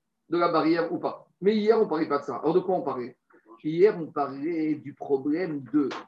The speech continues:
de planches de bois qui sont penchées et qui sont inclinées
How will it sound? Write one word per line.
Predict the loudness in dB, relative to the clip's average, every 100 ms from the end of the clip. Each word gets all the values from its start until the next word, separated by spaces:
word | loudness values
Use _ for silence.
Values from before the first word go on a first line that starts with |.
| _ _
de | -2 0 0 -4
planches | 2 0 2
de | -2
bois | -6 -6 -8 -14 _ _ _ _
qui | -20
sont | -12 -12
penchées | -4 -2 -2 -6 -8 -8 _ _ _ _
et | -2
qui | -2
sont | -8 -4
inclinées | -4 -6 -8 -6 -6